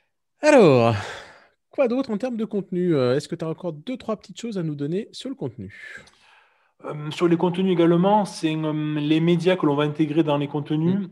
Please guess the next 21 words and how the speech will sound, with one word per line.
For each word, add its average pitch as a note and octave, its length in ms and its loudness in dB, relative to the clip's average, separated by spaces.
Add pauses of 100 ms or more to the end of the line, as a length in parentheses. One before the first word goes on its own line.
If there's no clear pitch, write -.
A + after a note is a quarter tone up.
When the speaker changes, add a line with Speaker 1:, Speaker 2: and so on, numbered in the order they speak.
(140)
Speaker 2:
Euh, B2+ 540 2
personnellement, D#3 960 0
j'aime C#3 380 -8
bien D3 340 -2
intégrer C#3 760 -2
des B2+ 200 -8
photos, D3+ 560 -4 (120)
euh, A2+ 520 -8 (400)
euh, A2+ 120 -8
issues D3 300 -8
de C#3 100 -4
banques C#3+ 220 0
Speaker 1:
Mieux, C#3+ 160 -4
Speaker 2:
d'images, C#3+ 260 -2
Speaker 1:
ouais. A2+ 60 -10
Speaker 2:
de C3 120 -10
ma-, C3+ 200 0
de A#2+ 140 -8
banques C#3+ 260 -4
d'images C#3+ 360 -4
payantes, D3 460 -6